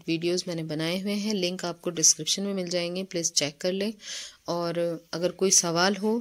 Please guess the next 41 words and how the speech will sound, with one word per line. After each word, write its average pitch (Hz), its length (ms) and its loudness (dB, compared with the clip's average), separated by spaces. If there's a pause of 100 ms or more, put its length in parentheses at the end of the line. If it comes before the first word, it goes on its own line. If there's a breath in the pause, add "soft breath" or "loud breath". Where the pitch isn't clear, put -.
(120)
तो 180 100 0
आप 165 300 -4
मुझे 180 240 0
कमेंट 170 320 -2
सेक्शन 165 320 0
में 170 140 -4
पूछ 165 280 -4
सकते 175 320 0
हैं, 220 220 -2 (680 loud breath)
मैं 185 100 0
आपका 175 260 0
रिप्लाई 165 320 2
देने 151 220 0
की 196 120 -8
कोशिश 170 360 2
करूँगी। 139 420 -4 (760 loud breath)
बस 196 260 6
आज 208 180 4
के - 120 -4
लिए 220 100 4
इतना 214 220 -2
ही। 208 260 -2 (120)
उम्मीद 190 320 0
करती 208 320 0
हूँ 220 220 0 (160)
कि 185 300 0
आप 175 160 -2
सब 170 280 4
बहुत 175 260 -2
जल्द 160 280 0
अच्छे - 300 -2
हों। 180 240 -4 (380)
अपना 180 260 -4
पूरा 175 260 -2
ख्याल 165 340 -2
रखिए, 185 400 0
दुआ 175 280 -4
में 190 160 -2
याद 170 200 -2
रखिए 175 400 -4 (460 loud breath)
और 165 380 0